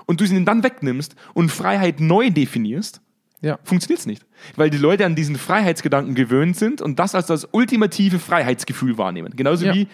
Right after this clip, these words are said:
Speaker 2: Das
Speaker 1: ich
Speaker 2: W lan
Speaker 1: hab
Speaker 2: im
Speaker 1: eine
Speaker 2: Flug-,
Speaker 1: Waffe in Amerika.
Speaker 2: ja, oder das W lan im Flugzeug, was
Speaker 1: Ja.
Speaker 2: auch immer nicht mehr funktioniert.
Speaker 1: Ja, zum Beispiel.
Speaker 2: Ja.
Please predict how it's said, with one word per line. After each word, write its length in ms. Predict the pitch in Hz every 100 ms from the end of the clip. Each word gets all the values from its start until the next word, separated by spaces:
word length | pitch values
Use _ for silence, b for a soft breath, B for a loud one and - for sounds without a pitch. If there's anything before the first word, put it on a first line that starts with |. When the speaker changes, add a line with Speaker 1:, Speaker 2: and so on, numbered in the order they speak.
| B B B
Speaker 2:
Das 140 | 127
Speaker 1:
ich 80 | 135
Speaker 2:
W 40 |
lan 80 | 156
Speaker 1:
hab 40 | 175
Speaker 2:
im 40 |
Speaker 1:
eine 60 | 170
Speaker 2:
Flug-, 80 | 160
Speaker 1:
Waffe 140 | 180 202
in 60 |
Amerika. 340 | 190 165 107 -
Speaker 2:
ja, 140 | 208
oder 160 | - 139
das 160 | 131 131
W 80 |
lan 140 | 131 143
im 60 |
Flugzeug, 380 | 143 139 - 117
was 80 | 123
Speaker 1:
Ja. 80 | 127
Speaker 2:
auch 40 | 120
immer 100 | 120
nicht 80 |
mehr 100 | 117
funktioniert. 440 | 113 117 123 117 113 - -
Speaker 1:
Ja, 180 | - 226
zum 100 | 202
Beispiel. 180 | 202 175
Speaker 2:
Ja. 100 | 180